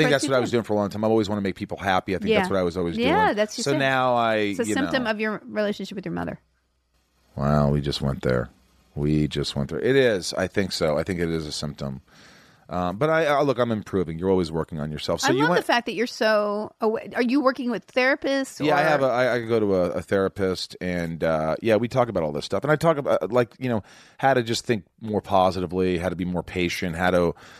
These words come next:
Speaker 2: you know, before you go to bed at night, instead of going, "Oh my God, I got this tomorrow, I got this," it just
Speaker 1: Mm-hmm.
Speaker 2: puts you in a bad place before you go to bed.
Speaker 1: Yeah.
Speaker 2: So why not think about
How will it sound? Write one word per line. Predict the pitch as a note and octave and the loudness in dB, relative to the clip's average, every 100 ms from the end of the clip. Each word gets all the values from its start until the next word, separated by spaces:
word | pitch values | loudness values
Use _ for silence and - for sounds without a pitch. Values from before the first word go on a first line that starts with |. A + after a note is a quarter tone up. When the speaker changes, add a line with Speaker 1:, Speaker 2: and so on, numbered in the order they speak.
| - | -12
Speaker 2:
you | D3 | -4
know, | D#3+ | -2
before | A2+ - D3 | -2 2 4
you | |
go | C3+ | 4
to | A#2+ | 4
bed | C3+ | 4
at | B2+ | 2
night, | G2 F#2 | 0 -2
instead | E2 - G#2+ | -2 -2 0
of | F2+ | 2
going, | G2+ | 0
"Oh | G#2 | 0
my | G2+ G2+ | -2 0
God, | G2+ F#2 | -2 -2
I | |
got | G2 - | -4 -4
this | G#2 | -4
tomorrow, | - G2 F#2+ | -4 -4 -2
I | |
got | F#2+ | -2
this," | - A#3 | 0 -2
it | A#3 | -2
just | G#3+ | -4
Speaker 1:
Mm-hmm. | G#3 | -4
Speaker 2:
puts | C3 B2+ | -6 -4
you | |
in | A2+ | -6
a | |
bad | E2+ G2 G2+ G2 | -4 0 0 0
place | - A2+ A2 - | -2 0 0 -2
before | - G2+ | -6 -4
you | F#2+ | -2
go | F#2+ | -2
to | |
bed. | G2 D#3 A#2 - | 2 2 2 -2
Speaker 1:
Yeah. | G#3 F#3 - - | -2 -2 -2 -6
Speaker 2:
So | - | -4
why | G#2+ B2+ C3+ | 0 2 4
not | B2+ A#2 A2+ - _ | 4 2 2 -2 _
think | G#2 G2 | -4 -2
about | F2 F#2 F#2 F#2 | 2 4 4 2